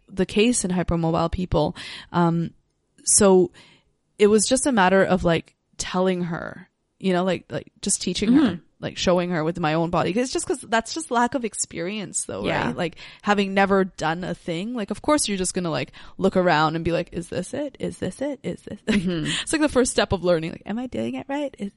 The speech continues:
Speaker 1: is my arm supposed to be <laughs> there?" Like, yeah.
Speaker 2: Because yoga is one of those practices where it's not necessarily, like, it, it pulls people with all body types and physical backgrounds.
Speaker 1: Yes.
Speaker 2: So you're not necessarily getting the athletic type who is used to,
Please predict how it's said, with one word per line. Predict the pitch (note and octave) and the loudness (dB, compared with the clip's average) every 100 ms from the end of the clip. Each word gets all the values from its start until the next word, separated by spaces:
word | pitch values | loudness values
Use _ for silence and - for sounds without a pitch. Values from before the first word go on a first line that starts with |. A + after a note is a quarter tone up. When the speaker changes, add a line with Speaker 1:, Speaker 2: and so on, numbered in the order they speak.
| _ | _
Speaker 1:
is | G#3+ A3 | -14 -12
my | A#3 | -10
arm | F#3+ G3+ | -8 -10
supposed | A3+ B3 A#3+ - | -10 -12 -12 -2
to | |
be | C#4 B3+ | 0 2
<laughs> | |
there?" | C4+ D4 C4 | 2 2 0
Like, | A3+ - B3+ C#4+ C4+ A#3+ F#3+ | -2 -4 -10 -10 -10 -8 -8
yeah. | - C#2 - | -4 -2 2
Speaker 2:
Because | F3 G#3+ | 4 4
yoga | G3+ F#3+ F#3+ - | 6 4 4 2
is | D#3+ E3 | -2 -2
one | D#3+ | -2
of | |
those | D#3 D3+ | -2 -2
practices | - D#3+ D#3+ D#3+ C#3+ D#3 E3+ | -2 -4 -4 -4 -2 -2 0
where | D#3+ | -2
it's | D3+ - | -2 -2
not | D#3+ - | -2 -2
necessarily, | E3+ D#3+ - E3+ D#3+ D3+ | -6 -8 -4 -2 -2 -2
like, | D#3+ - _ - - - - | -2 -4 _ -18 -16 -16 -2
it, | F#3 - - - | 0 0 -2 -2
it | F3+ E3 - _ | 2 2 -2 _
pulls | - E3 E3 E3 - | -8 -4 -2 -2 -4
people | F3 E3 E3+ D#3 | -6 -4 -2 0
with | D3+ D3+ - - - - - - | -2 -6 -10 -18 -20 -20 -20 -8
all | - D#3+ | -6 -4
body | D#3 D#3+ D#3+ | -4 -2 -2
types | E3 E3 D3+ - - - | -4 -6 -6 -6 -10 -6
and | C#3+ D3 C#3+ D#3 | -4 -4 -6 -6
physical | - F#3 F3 F3 | -2 -2 0 0
backgrounds. | E3+ E3+ E3 - | 2 2 2 0
Speaker 1:
Yes. | E3+ | 0
Speaker 2:
So | G3 | 2
you're | G#3 | 4
not | G3 | 4
necessarily | F#3 - E3 F3 E3 E3 | 2 -4 -2 0 0 0
getting | E3 D#3+ | 0 0
the | D#3+ D#3 | -2 -2
athletic | D#3 - F3 E3 - | -2 -2 -2 -2 -6
type | - E3+ F3+ - | -4 -2 2 0
who | G3+ E3+ | 2 -2
is | D#3 D#3 - | -4 -8 -10
used | F3 F3 - | -6 -6 -6
to, | - E3 D#3 D3+ | -4 -4 -4 -6